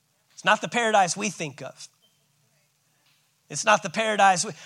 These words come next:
"Oh, I just wanna go and sit on the side of a beach." They weren't just laying around in the grass naked, eating fruit, just enjoying each other's company, saying,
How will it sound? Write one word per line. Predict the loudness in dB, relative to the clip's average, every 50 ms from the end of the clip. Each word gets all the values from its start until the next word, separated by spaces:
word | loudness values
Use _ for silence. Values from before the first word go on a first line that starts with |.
| -14 -4 2
"Oh, | 6 6 8 8 8 8
I | 6 4 2
just | -2 -6 -4
wanna | -4 -2 -2 0
go | 4 6 6 6 6 4
and | 0 -4
sit | -2 -2 0 2
on | 2 2 0 -2 -4
the | -6 -10 -16 -20 -10 -6
side | -2 2 6 6 8 8 6
of | 4 0 -4
a |
beach." | -4 -4 -4 -4 -4 -8 -8 -8 -6 -6 -6 -8 -14 _ _ _ _ _ _ _ _ _ _ _ -20 -2 0
They | 0 4
weren't | 4 4 4 4 0
just | -4 -6 -2
laying | 0 0 0 2 2
around | 2 4 6 6 6 4 4
in | 2 -2
the | -2
grass | 2 4 6 6 6 4 2 0
naked, | -2 -2 -2 -2 -4 -4 -4 -6 -6 -6
eating | -8 -6 -6 -8 -8
fruit, | -2 0 0 0 0 -2 -6 _ _ _ _ _ _ _ _ _ _ _ _ _ _ _ _ _ _ _ _ _ _ _ _ _ _ _ _ _ _ _ _ _ _ _ _
just | -6 -6 -6 -4
enjoying | -4 0 2 2 2 2
each | 2 0 2
other's | 2 2 2 0 -4
company, | 0 2 2 2 2 0 -2 -4 -4 -4
saying, | 0 2 2 2 2 0 -2